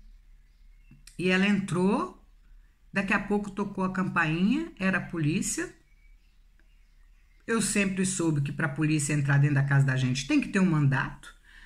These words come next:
Eu não sabia como é que eram as, as leis da Suíça, eu só perguntei: "Você tem mandato pra entrar?" Ele falou: "Não, eu não preciso", e já empurrou, eu com porta e tudo, e entrou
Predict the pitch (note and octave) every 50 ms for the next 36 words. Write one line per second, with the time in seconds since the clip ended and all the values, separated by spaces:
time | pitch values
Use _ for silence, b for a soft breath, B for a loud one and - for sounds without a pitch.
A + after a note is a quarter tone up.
0 | B B B B B B B B _ _ _ _ - - A#3 G3+ F#3 - E3+ D#3
1 | D3+ D#3 D#3 D3+ - D3+ C#3+ C#3 C#3 C#3 C3+ C3+ C3 C#3 - - - C#3+ C3+ C3
2 | B2+ B2+ C3+ C3+ B2+ B2+ C3+ C#3 C#3 - - D3+ D#3+ F#3 F#3 F#3+ A3+ A3 A3 G#3
3 | - C#4 C4+ C4 - F#3 E3+ D#3+ C#3 F#3 F#3 - G3+ F#3+ E3+ E3 E3 D#3+ D3+ F#3+
4 | A#3 C#4 - - - - D#3+ D#3 D#3 D3 C#3+ C#3+ G#3 A#3 B3+ A#3+ G#3 G3 F#3+ F#3+
5 | - F#3+ F#3+ G3 G#3 G#3 A3 A3 A3+ A3+ A#3 A#3 A#3 A3 G3+ G3 - - G#3 A3
6 | A#3 G#3+ A3+ G#3 F#3+ G#3 G#3+ A3 G#3 - - - A#3+ A3 F#3+ D3+ C#3+ C#3 C#3+ F3+
7 | G#3 A3+ A#3 - - - - - - F3+ G#3+ A#3 A#3 - - G3+ - - - -
8 | G3 G3 G#3+ A3+ G#3 - G#3 F#3 - - - - G#3+ A3+ A3+ G3 G#3+ G#3+ G3 F3+
9 | - - - - F#3+ G#3 G#3+ A3+ A#3+ A#3